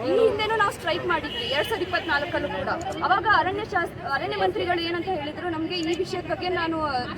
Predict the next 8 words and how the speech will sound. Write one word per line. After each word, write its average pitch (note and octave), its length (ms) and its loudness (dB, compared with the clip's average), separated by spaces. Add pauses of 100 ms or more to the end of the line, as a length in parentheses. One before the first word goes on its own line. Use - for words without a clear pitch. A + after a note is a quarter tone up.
(140)
ಪರಿಹರಿಸ್ತೀನಿ" D4+ 720 -2
ಅಂತ B3 240 -2
ಹೇಳಿದ್ರು. C4+ 420 0 (300)
But A4 180 6
ಇವತ್ತಿನವರೆಗೂ G#4+ 480 6
ಅದು - 140 0
ಕಾರ್ಯರೂಪದಲ್ಲಿ E4 720 2
ಬಂದಿಲ್ಲ. A3+ 320 -2